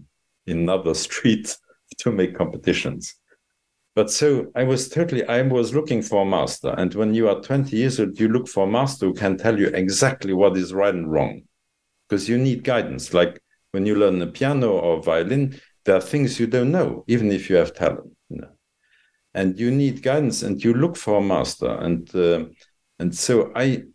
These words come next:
I tried to find a master, but I couldn't find it. And my brother was too young to be a master, you know. And what I saw built,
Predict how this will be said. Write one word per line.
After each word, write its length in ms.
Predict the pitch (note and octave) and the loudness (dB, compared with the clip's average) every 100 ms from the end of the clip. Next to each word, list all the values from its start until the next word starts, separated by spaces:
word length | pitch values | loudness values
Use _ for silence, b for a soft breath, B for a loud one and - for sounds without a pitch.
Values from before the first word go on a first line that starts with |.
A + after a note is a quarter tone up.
| _ - | _ -2
I 80 | G#2+ | -2
tried 340 | G#2+ C3 A2+ - | 0 2 2 0
to 60 | |
find 340 | F#2 C3+ C#3+ C3 | -4 0 2 2
a 60 | |
master, 340 | A2 A2+ A2 F#2+ | 2 2 0 0
but 240 | G2 G#2 | 2 4
I 80 | A#2+ | 2
couldn't 260 | A#2 C3 B2+ F3 | 2 -2 0 0
find 160 | D3+ | 0
it. 180 | - - _ _ _ _ _ _ _ _ _ _ | -4 -12 _ _ _ _ _ _ _ _ _ _
And 140 | D#2 D#2 | -4 0
my 140 | D2+ | 0
brother 320 | D2 F#2+ G2+ | 2 2 4
was 200 | D#2+ D#2+ | 2 0
too 200 | - E2+ | -2 -2
young 260 | E2+ F#2+ F#2+ | 2 2 0
to 120 | E2+ | -2
be 160 | D2 D#2+ | 0 2
a 20 | |
master, 380 | E2+ C#2+ - - | 2 0 -2 -10
you 160 | - - | -10 -12
know. 100 | - _ B B B | -14 _ B B B
And 180 | E2 E2+ | -4 0
what 180 | F#2+ G2 | 0 2
I 120 | G2+ | 0
saw 320 | F#2 A2+ F#2 | 0 -2 -2
built, 480 | E2+ A2+ C#3+ - | 0 -2 -2 -4